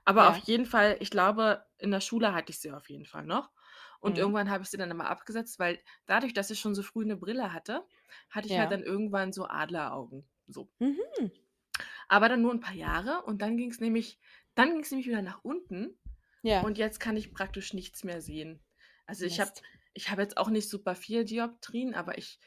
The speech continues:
Speaker 1: ich muss halt dann auch mal die Augen so zusammenkneifen bei allen möglichen Sachen. Deswegen hab ich halt wahrscheinlich auch diese wunderbare
Speaker 2: Ja.
Speaker 1: Falte. Und, ähm, das Problem ist aber,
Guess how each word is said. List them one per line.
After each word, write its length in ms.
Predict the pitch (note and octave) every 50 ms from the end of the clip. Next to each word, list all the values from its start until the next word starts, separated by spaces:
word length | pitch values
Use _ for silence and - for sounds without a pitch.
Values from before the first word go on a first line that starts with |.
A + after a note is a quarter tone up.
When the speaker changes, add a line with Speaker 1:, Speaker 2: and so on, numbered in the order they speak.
| - - - - _ _
Speaker 1:
ich 100 | - A3
muss 160 | A3 G#3 -
halt 120 | A3+ G#3 F#3+
dann 100 | F3+ F3
auch 120 | - E3+
mal 100 | F#3 F#3
die 140 | F3 F#3+ -
Augen 280 | - F3+ G3 A#3 C#4 C4+
so 180 | A#3+ C4 C4 C4
zusammenkneifen 880 | B3+ - - C4 B3 B3+ A#3 A#3+ - A#3+ A#3 A#3 B3 B3 - B3 A#3
bei 100 | G#3+ G#3
allen 240 | - G3+ G3+ G#3+ G#3+
möglichen 360 | G#3 G#3+ G#3 G#3 - - G#3+
Sachen. 160 | G3+ G#3 G#3 G3
Deswegen 260 | F#3+ - F#3+ F3+ F#3
hab 100 | F#3 G3
ich 100 | A3 - A#3+
halt 100 | A3 G#3+
wahrscheinlich 320 | G#3+ - - G#3 G#3 G#3
auch 60 | G#3 G3+
diese 380 | G#3+ G3 F#3+ G3+ G3+ G#3 G3+ G#3 - - - - _ _ -
wunderbare 540 | G3+ G3+ G3+ G3+ G3 G3 F3 E3+ F3+ F#3 G3+ G3 -
Speaker 2:
Ja. 300 | - A#3 A#3 A#3 A3+ A3+
Speaker 1:
Falte. 200 | G#3+ F#3+ G3 G#3 G3+ _ _ _ - - - - - - - -
Und, 320 | - F#3+ G3 F#3 F#3+ F#3+ -
ähm, 560 | - F#3 F3+ F3 F3 F3 F3 F3 E3+ E3 D#3+ - _ _ _ _ _ _ _ _ _ _ _ _ _ _ - - - - -
das 160 | G#3+ G3+ -
Problem 380 | - G#3+ F#3+ G3+ A3+ C4+ D4 C4+
ist 140 | A#3 - -
aber, 340 | D#3+ E3 F#3+ G#3+ B3 B3+